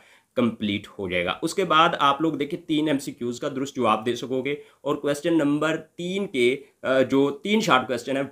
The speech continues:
वो भी आप लोग ईजीली कर लोगे चैप्टर नंबर टू करने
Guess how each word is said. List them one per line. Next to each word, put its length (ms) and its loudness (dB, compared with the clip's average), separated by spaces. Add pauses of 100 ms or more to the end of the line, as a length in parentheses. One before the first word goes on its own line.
वो 80 0
भी 140 2
आप 200 2
लोग 280 -2
ईजीली 360 0
कर 180 0
लोगे 200 0
चैप्टर 280 -6
नंबर 180 0
टू 220 -8
करने 380 -6